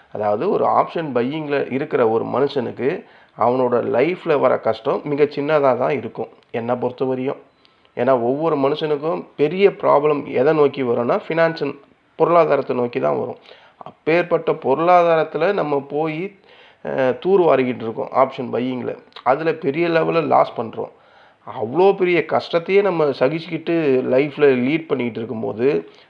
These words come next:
வாழ்க்கையில வரக்கூடிய கஷ்டம் எல்லாம் நமக்கு ஒரு பெரிய கஷ்டமா இருக்காது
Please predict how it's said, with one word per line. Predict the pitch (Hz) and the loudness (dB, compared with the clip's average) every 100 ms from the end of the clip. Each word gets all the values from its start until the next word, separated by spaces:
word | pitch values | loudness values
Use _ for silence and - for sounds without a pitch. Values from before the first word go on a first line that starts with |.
| - 156 | -12 0
வாழ்க்கையில | 123 202 208 185 170 | 4 4 2 -2 0
வரக்கூடிய | 147 139 127 123 123 135 147 - _ | 0 -2 -2 -2 0 -2 -4 -10 _
கஷ்டம் | - 123 - 143 | -2 0 0 -2
எல்லாம் | 120 123 170 | -2 -2 -2
நமக்கு | 139 113 135 240 | -2 -4 -4 -4
ஒரு | 143 110 | -6 -6
பெரிய | - 123 139 | -6 -6 -4
கஷ்டமா | 143 113 - 120 135 | -4 -6 -6 -4 -4
இருக்காது | 110 120 127 131 113 110 | -6 -10 -2 -2 -2 -4